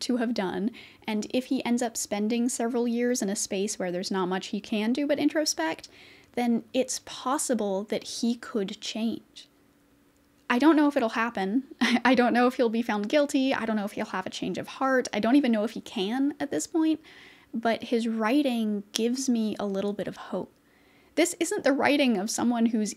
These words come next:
evil to his core. And if he's not evil to his core,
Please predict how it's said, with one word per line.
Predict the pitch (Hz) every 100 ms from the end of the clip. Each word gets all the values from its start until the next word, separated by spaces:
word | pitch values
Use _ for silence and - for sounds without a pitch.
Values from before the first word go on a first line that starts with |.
| -
evil | 208 233 226 208
to | 208 220
his | 190 -
core. | - 226 220 - - - - _ _ _ _ -
And | 226
if | 226 226
he's | 226 220
not | 220 240 233 226
evil | 233 233 226
to | - 208
his | 190
core, | - - 302 311 247 226